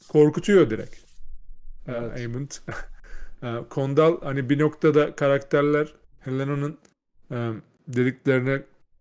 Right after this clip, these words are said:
Speaker 1: kulak vermeye başlayacaklar demişti. Herhalde o burada bahsediyordu. Şimdi ilk defa Helena'nın dediklerinin, em, içeriğine, hani ya da ne olduğunu Aemond istemeyerek de olsa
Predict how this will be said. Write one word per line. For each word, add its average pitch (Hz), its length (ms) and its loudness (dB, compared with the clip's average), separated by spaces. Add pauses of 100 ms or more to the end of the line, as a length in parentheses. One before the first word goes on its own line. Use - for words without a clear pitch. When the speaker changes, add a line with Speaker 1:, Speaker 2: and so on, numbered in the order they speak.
(1120)
Speaker 1:
kulak 131 300 -2
vermeye 135 400 4
başlayacaklar 120 640 2
demişti. 139 400 0
Herhalde 160 360 4
o 139 180 -2
burada 147 380 4
bahsediyordu. 113 800 -4
Şimdi 113 240 -14
ilk 143 300 0
defa 156 520 2 (800)
Helena'nın 139 480 0
dediklerinin, 139 880 2 (1400)
em, 113 720 -6 (420)
içeriğine, 147 800 6 (160)
hani 113 200 -4
ya 117 160 0
da 127 40 -2
ne 123 240 -2
olduğunu 135 520 2
Aemond 139 460 -2 (640)
istemeyerek 143 720 4
de - 40 4
olsa 131 520 2